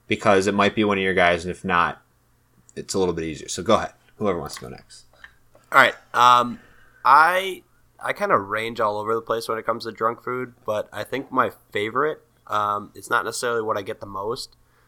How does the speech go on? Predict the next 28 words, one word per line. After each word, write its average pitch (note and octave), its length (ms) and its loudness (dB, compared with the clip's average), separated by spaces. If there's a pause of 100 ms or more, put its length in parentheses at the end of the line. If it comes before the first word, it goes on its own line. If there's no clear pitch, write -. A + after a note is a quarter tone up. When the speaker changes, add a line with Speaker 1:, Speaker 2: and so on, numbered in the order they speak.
(260)
Speaker 2:
but - 220 -6
my A#2 200 2
favorite A#2 560 -4
is G#2+ 140 -14
going G#2+ 320 -6
to - 120 -12
be G2+ 260 -10
going G#2 400 -6
to C3 120 -4
a A#2 60 -2
late G2+ 320 -10
night G2 280 -6
diner A2 520 -8 (160)
and G2 160 -14
getting G2 340 -12
breakfast. - 640 -8 (580)
Speaker 1:
Like F2+ 140 -6
Speaker 2:
Shout - 100 -2
Speaker 1:
Fred's A2 220 6
Speaker 2:
out, B2+ 100 2
Speaker 1:
Place? B2+ 320 4
Speaker 2:
shout A2+ 320 0
out A#2+ 160 0
to A#2+ 80 -10
Fred's G#2+ 340 -6
Place G#2+ 380 -6
in G#2+ 80 -12
Elmhurst. F#2+ 640 -12